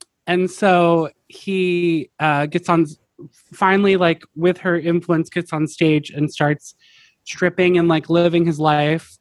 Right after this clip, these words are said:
and, like, really, like, getting into himself, and, like, the audience is loving it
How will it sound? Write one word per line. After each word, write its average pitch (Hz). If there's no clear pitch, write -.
and, 160
like, 156
really, 208
like, 202
getting 180
into 180
himself, 175
and, 165
like, 160
the 160
audience 170
is 156
loving 180
it 180